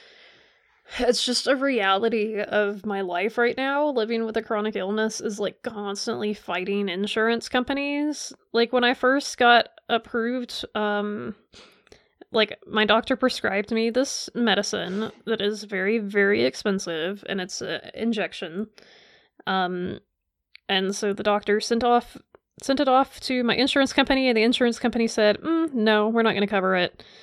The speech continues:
So then the doctor, I, you know, I told the doctor, and the doctor said, "Well, they usually do that. They'll reject it at first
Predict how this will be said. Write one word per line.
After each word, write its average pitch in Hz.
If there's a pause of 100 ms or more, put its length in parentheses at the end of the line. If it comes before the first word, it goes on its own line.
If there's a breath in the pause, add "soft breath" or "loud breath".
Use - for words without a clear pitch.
(340 loud breath)
So 208
then 233
the 220
doctor, 220 (100)
I, 175
you 185
know, 175
I 202
told 226
the 226
doctor, 220
and 226
the 214
doctor 208
said, 214
"Well, 311
they 269
usually 269
do 202
that. 247
They'll 208
reject 202
it 220 (100)
at -
first 208